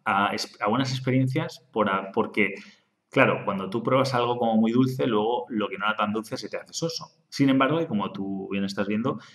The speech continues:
si dejas durante ba-, bastante tiempo de tomar eso dulce y vuelves a tomar a-, alimentos naturales, al final el paladar se restablece y, lo, y vuelve a ser sabroso y apetecible también lo que no era tan sabroso. Ahora, si vuelves a probar algo mucho más sabroso,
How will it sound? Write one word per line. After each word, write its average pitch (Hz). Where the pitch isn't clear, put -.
si 113
dejas 104
durante 101
ba-, 101
bastante 104
tiempo 104
de 101
tomar 101
eso 101
dulce 127
y 104
vuelves 101
a 98
tomar 107
a-, 90
alimentos 95
naturales, 104
al 107
final 95
el 107
paladar 98
se 117
restablece 104
y, 117
lo, 104
y 117
vuelve 113
a -
ser 131
sabroso 110
y 98
apetecible 98
también 113
lo 110
que 92
no 98
era 110
tan 95
sabroso. 110
Ahora, 117
si -
vuelves 98
a 107
probar 107
algo 107
mucho 117
más 113
sabroso, 113